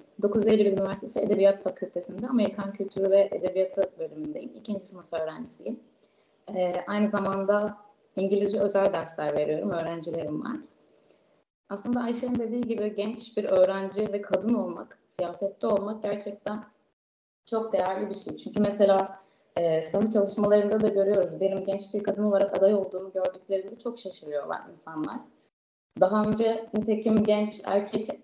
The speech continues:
milletvekili adayları olmuştu ama özellikle de kadın olmam sanırım, e,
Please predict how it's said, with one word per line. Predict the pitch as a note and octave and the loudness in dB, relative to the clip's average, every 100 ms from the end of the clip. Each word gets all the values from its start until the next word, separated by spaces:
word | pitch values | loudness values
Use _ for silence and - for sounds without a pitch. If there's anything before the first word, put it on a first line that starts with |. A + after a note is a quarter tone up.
| _ | _
milletvekili | G3+ G3+ G#3 G3 - - | -4 -2 -2 -4 -4 0
adayları | G3 F#3+ G3+ G#3 | 2 4 4 2
olmuştu | - G3+ A3+ A#3 - | 2 2 0 -2 -2
ama | G#3+ G#3+ | 0 0
özellikle | - F#3+ F#3+ G#3 | 0 -4 -4 -6
de | A3 | -2
kadın | G3 G3+ | 0 2
olmam | A3 F3+ E3+ E3 | 2 2 -4 -8
sanırım, | F#3 F3 E3 E3 _ _ _ _ _ | -10 -12 -12 -18 _ _ _ _ _
e, | E3 D#3+ E3 | -2 0 0